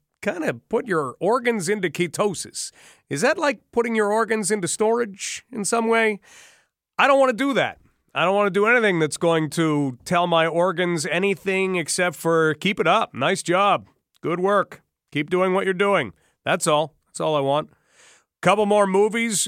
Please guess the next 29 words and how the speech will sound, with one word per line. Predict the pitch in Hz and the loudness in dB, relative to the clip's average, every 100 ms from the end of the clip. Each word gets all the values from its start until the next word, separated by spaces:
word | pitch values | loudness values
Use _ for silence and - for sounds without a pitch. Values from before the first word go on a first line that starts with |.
| 156 | -2
that | 165 156 | -4 -2
can | 175 | 0
be | 175 | 0
watched | 170 175 156 - | 2 0 -2 -4
over | 165 185 175 196 | -2 0 0 0
and | 170 165 | 2 0
over | 170 180 156 185 185 | 0 0 0 0 0
and | 151 151 | -2 -2
over | 165 175 165 175 | -2 -2 0 0
again. | 160 139 156 170 190 - - - | 0 -2 0 0 -4 -8 -16 -6
There's | 139 139 | -4 -4
a | |
couple | 143 170 180 202 | 0 0 0 0
that | 165 139 | 0 -2
can't | - 175 185 | -4 -4 -2
stop | - 185 175 | -2 0 0
watching | 165 170 160 151 | 0 -2 -2 -2
Bohemian | 151 139 165 175 160 | 0 -2 -2 -2 0
Rhapsody. | 143 156 160 156 123 | 0 -2 -2 -4 -4
They're | 107 123 | -6 -6
seventy-one. | 180 160 175 160 147 160 131 | -4 -2 -2 -2 0 0 -2
They've | 123 | -4
seen | - 143 | -6 -6
it | 135 | -6
twenty-five | 160 165 151 160 143 | -4 -4 -2 -4 -2
times | 156 143 135 | -2 -2 -4
in | 147 170 185 | -4 -2 -2
the | 156 | -4
theater. | - 170 175 180 131 90 | -2 -4 0 0 -2 -6